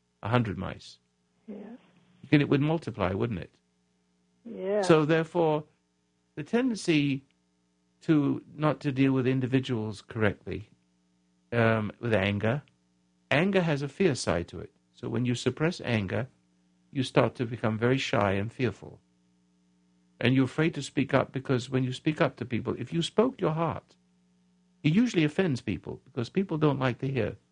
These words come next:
Speaker 1: the truth. If your friend was wearing a hat and it, it wasn't a very nice one and you thought it to yourself, "It isn't very nice,"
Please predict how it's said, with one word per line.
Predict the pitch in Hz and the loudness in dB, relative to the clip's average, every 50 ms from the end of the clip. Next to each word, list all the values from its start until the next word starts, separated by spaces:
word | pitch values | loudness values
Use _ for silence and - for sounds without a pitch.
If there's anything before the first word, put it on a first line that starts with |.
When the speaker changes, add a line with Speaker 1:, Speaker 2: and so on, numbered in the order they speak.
| _ _ _ _ _ _ _ - | _ _ _ _ _ _ _ -6
Speaker 1:
the | 123 | -6
truth. | - - - 113 87 - - _ _ _ _ _ _ _ _ _ _ _ _ _ _ _ _ _ _ _ _ _ _ _ _ | 0 2 2 2 2 0 -6 _ _ _ _ _ _ _ _ _ _ _ _ _ _ _ _ _ _ _ _ _ _ _ _
If | - 135 135 - | 2 2 4 4
your | 156 151 | 4 2
friend | 135 - 170 165 160 156 147 143 - - | 2 2 2 2 2 2 0 0 -2 -2
was | - 143 127 | -2 -4 0
wearing | 135 147 143 139 135 120 | 0 2 2 2 2 2
a | 110 | 0
hat | 127 135 127 - - - - - _ _ _ _ _ _ _ _ _ _ | 0 0 0 -2 -2 -6 -16 -20 _ _ _ _ _ _ _ _ _ _
and | - 127 127 | -4 -4 -4
it, | 123 - - _ _ _ _ _ _ | -4 -6 -8 _ _ _ _ _ _
it | - 113 113 117 | -10 -8 -2 0
wasn't | 127 147 139 135 | 0 2 4 4
a | 127 | 4
very | 110 110 107 104 104 | 6 4 4 4 2
nice | 107 107 110 107 - - | 2 0 0 -2 -2 -2
one | 92 95 98 | -2 0 0
and | 95 92 95 | 0 0 -2
you | 95 95 | -4 -6
thought | - - 113 107 - | -2 0 0 0 0
it | - | -4
to | - 110 | -8 -8
yourself, | 95 87 - - 104 92 | -8 -6 -6 -6 -6 -6
"It | - - | -4 -2
isn't | 101 98 98 - - | -2 -2 -2 -4 -6
very | 85 92 90 | -6 -6 -6
nice," | 90 92 87 90 92 - - | -4 -4 -4 -4 -6 -8 -12